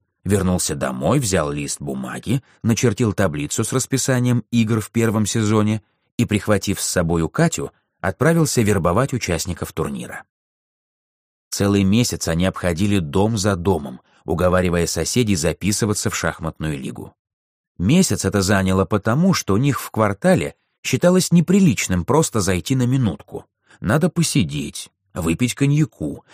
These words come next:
поесть квашеной капусты с варёной картошкой, выпить кофе без молока, отведать торта «Наполеон» с толстым слоем крема,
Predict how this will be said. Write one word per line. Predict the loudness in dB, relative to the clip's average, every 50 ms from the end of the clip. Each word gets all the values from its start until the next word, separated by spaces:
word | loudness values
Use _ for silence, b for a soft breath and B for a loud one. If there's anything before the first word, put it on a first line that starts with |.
| B B B
поесть | -4 -4 -2 -2 -2 -2 -4 -2
квашеной | 0 0 0 0 0 0 0 0 0
капусты | 0 0 -2 -2 -2 -6 -4 -4 -4 -6 -6 -6
с | -4 -2
варёной | -2 -2 -2 -2 -4 -4
картошкой, | -4 -4 -4 -4 -4 -8 -8 -8 -8 -10 -12 -16 -16 _ _ _ _ _ _
выпить | -4 0 0 2 2 0 -2 -2
кофе | 0 2 2 2 2 2 -4 -4
без | -2 -2 0
молока, | 0 0 0 0 -2 -4 -4 -6 -6 -6 -8 _ B B B B B
отведать | -6 -6 -4 -4 -2 0 0 0 -2 -2 -2
торта | -2 0 0 0 0 0 0
«Наполеон» | 0 0 0 0 0 2 2 4 2 2 2
с | 0 0
толстым | 0 0 0 0 -2 -6 -4 -4
слоем | -4 -4 -2 -4 -4 -4 -8
крема, | -6 -6 -6 -6 -8 -12 -16